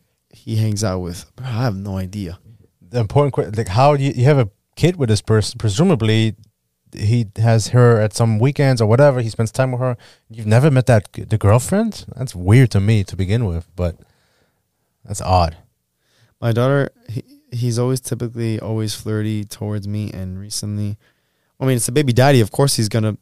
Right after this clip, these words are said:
Speaker 1: I mean, there, clearly, there's still a little bit of thing there where he keeps trying to dabble back in and, like,
Speaker 2: Sure,
Speaker 1: flirt
Speaker 2: yeah,
Speaker 1: and
Speaker 2: yeah,
Speaker 1: whatever.
Speaker 2: mother of his child.
Speaker 1: Uh, I don't know about her anymore. Uh, yo, he was a bit unhappy with her. I didn't sleep with him, but also don't understand why we haven't also met her since they've been together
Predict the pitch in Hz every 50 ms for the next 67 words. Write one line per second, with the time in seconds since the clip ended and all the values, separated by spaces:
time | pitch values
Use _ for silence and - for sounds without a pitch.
0 | _ - - - - 113 113 113 113 104 110 104 - _ - - - 147 143 139
1 | 131 127 113 104 - - - 127 123 120 117 117 117 113 110 120 110 110 104 101
2 | 101 104 - - _ _ _ _ _ _ _ _ _ - 143 139 135 127 117 110
3 | 107 107 107 107 110 110 104 117 117 113 - - 120 113 110 110 110 107 107 107
4 | 107 104 104 101 107 107 117 113 113 110 107 101 98 98 101 - - 120 117 113
5 | 113 113 113 110 110 110 107 107 107 107 107 104 101 110 120 127 117 110 113 113
6 | 104 98 95 - - 110 113 120 110 98 95 - _ _ _ _ _ _ _ _
7 | _ - - 123 120 117 113 113 - 101 120 123 120 120 117 117 110 107 104 101
8 | 98 98 104 104 98 95 95 95 90 - - _ - - - - - - - -
9 | - 135 - _ _ - 127 _ - 135 160 180 180 151 120 135 147 139 131 123
10 | 123 110 120 110 131 135 139 127 120 131 135 - 113 107 104 - 107 107 95 95
11 | 110 107 117 117 120 117 - 117 - - 127 131 117 110 101 104 104 107 - 117
12 | 107 110 107 107 - - 110 107 104 104 107 107 107 107 95 101 104 101 107 -
13 | - 110 107 - 104 101 104 110 110 104 107 107 104 107 - - - 98 95 -
14 | - 95 92 90 95 98 92 - - 101 104 107 107 101 95 92 113